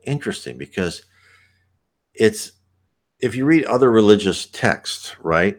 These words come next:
the Bible and, uh,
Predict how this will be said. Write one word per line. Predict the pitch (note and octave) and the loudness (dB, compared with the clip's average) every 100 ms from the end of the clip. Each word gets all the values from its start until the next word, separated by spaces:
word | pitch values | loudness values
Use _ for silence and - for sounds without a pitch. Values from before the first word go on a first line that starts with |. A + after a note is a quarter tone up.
| _ | _
the | D#2 | -12
Bible | C2+ D#2+ E2+ F2 D#2+ F2+ F2+ F2+ F2+ D#2+ | -6 0 2 0 0 0 0 0 -4 -10
and, | B1+ A#1+ A#1 A#1 A1+ A#1 A#1 A1+ | -18 -18 -18 -18 -20 -20 -20 -18
uh, | B1+ A#1+ A#1 A#1 | -16 -14 -12 -14